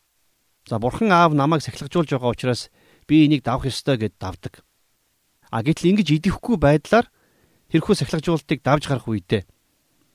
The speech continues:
бид нар Бурханы бидэнд хэлэх гэж байгаа санаа, өгөх гэж байгаа сургамжийг ерөөсөө хүлээж авч чаддаггүй. А, гэтэл үнэн дээр бид нар Бурханы өмнө очиод, "Та надад яагаад ийм зүйлийг зөвшөөрсөн юм бэ?" гэж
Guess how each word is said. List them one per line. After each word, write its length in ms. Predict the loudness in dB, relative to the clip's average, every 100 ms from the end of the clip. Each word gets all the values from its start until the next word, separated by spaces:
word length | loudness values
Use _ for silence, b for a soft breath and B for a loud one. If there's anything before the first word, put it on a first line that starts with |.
| _ _ _ _ _ -2
бид 160 | 0
нар 120 | 2
Бурханы 360 | 0 -2 0 0
бидэнд 320 | 0 -2 -4
хэлэх 240 | -4 -8 -10
гэж 120 | -6 -4
байгаа 160 | -4
санаа, 380 | -4 0 2 2 _ _ _ _ _ _ _ _ -6
өгөх 240 | -6 -4
гэж 160 | -4 -2
байгаа 240 | 0 -2
сургамжийг 560 | -4 0 0 0 -4 _
ерөөсөө 400 | -2 0 0 -2
хүлээж 320 | -4 -2 -2 -4
авч 140 | -8
чаддаггүй. 400 | -8 -10 -10 -14 _ _ _ _ _ _ _ _ _ _ _ _ _ _ _ _ -4
А, 80 | -2
гэтэл 240 | -2 0
үнэн 160 | 2 2
дээр 120 | 2
бид 80 | 2
нар 120 | 0
Бурханы 280 | -4 -4 0
өмнө 200 | 0 0
очиод, 360 | -2 -4 -4 _ _ _ _ _ _ _ _ _ _ -4
"Та 240 | 4 4
надад 280 | 4 0 -2
яагаад 360 | 0 2 0 0
ийм 140 | -2
зүйлийг 300 | -4 -6 -8
зөвшөөрсөн 520 | -8 -4 -4 -2 -4
юм 20 | 0
бэ?" 240 | -2
гэж 80 | -2